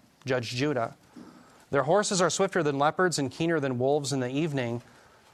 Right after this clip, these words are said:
Their horses come galloping. Their horsemen come from afar. They fly like an e-, eagle swooping down to devour."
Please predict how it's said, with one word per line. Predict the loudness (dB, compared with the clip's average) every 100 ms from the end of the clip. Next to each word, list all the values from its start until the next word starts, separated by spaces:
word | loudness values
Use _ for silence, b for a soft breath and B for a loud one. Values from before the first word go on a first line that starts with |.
| -2
Their | -2
horses | 0 2 2 0 -2
come | 0 0
galloping. | 2 2 2 0 -2 -2
Their | -2
horsemen | 2 0 2 0 0 -2
come | 0 2 2 -2 B B -4
from | -2 -2
afar. | 0 2 4 4 2 -2 b b b b b -2
They | -2
fly | 0 2 4 4
like | 2 0
an | -2
e-, | -2 -2 -2 -4 -4
eagle | -2 2 0 0
swooping | -2 0 0 0 0 2
down | 2 2 0
to | -2
devour." | -2 2 2 4 0 -4